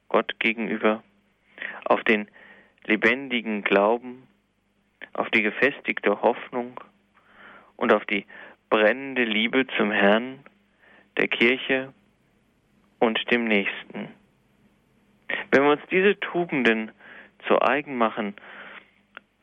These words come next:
so sind auch wir mit Maria Bauleute am Reiche Gottes. Diese Tugenden sind es, welche uns immer tiefer erkennen lassen, was zum Heile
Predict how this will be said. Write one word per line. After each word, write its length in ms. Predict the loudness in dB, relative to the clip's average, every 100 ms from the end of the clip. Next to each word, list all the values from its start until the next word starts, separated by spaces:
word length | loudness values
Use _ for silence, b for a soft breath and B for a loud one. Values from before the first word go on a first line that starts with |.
| 0
so 60 |
sind 200 | 2 4
auch 220 | 4 2 0
wir 400 | 2 2 0 -4 -12 -14
mit 180 | -8 -2
Maria 480 | 0 2 2 2
Bauleute 840 | 2 2 2 2 0 -2 -4 -4 -8 _ b b b b _
am 200 | -4 -2
Reiche 440 | 2 2 2 -2 -4
Gottes. 400 | -4 -2 -2 -4 -6 -16 _ _ _ _ _ _ _ _ B B B B
Diese 240 | 2 0
Tugenden 540 | 2 2 2 2 2 2
sind 200 | 2 2
es, 100 | 2
welche 280 | 2 0 0
uns 160 | 0 -2 -10 _
immer 320 | -2 2 2
tiefer 400 | 0 -2 -2 2
erkennen 540 | 2 0 0 -2 0 0
lassen, 440 | 0 -2 -8 -10 -12 B B B B B B B _
was 180 | 0 0 -2 -6
zum 220 | -2 2
Heile 500 | 4 4 2 0 -2